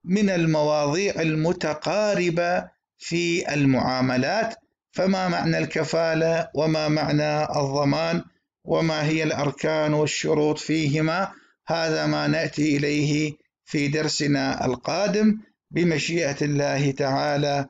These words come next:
وبعونه وبفضله وبكرمه وبجوده. أستودعكم الله تعالى إخوتي الكرام،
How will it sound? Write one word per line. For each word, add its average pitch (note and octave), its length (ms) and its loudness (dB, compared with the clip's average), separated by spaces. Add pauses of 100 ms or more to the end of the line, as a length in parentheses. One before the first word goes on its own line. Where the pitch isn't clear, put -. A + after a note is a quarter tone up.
(320)
وبعونه D3+ 1080 2
وبفضله D3 960 0
وبكرمه D3 1000 2
وبجوده. C#3+ 920 0 (500)
أستودعكم D#3 840 0
الله C#3+ 460 2
تعالى C#3+ 680 0
إخوتي C#3+ 380 -4
الكرام، D3 540 -2